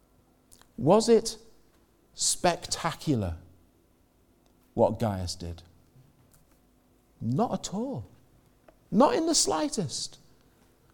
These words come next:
Would it have been in the news headlines what Gaius did? No.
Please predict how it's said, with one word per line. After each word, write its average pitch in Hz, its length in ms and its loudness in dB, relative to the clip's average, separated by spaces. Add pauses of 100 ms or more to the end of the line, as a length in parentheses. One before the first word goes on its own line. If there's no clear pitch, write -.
(960)
Would 240 160 8
it 254 80 8
have 208 140 4
been 240 220 6
in 233 120 6
the 226 80 6
news 226 300 4
headlines 202 680 2
what 131 180 -2
Gaius 110 380 -2
did? 104 300 -6
No. 269 440 -4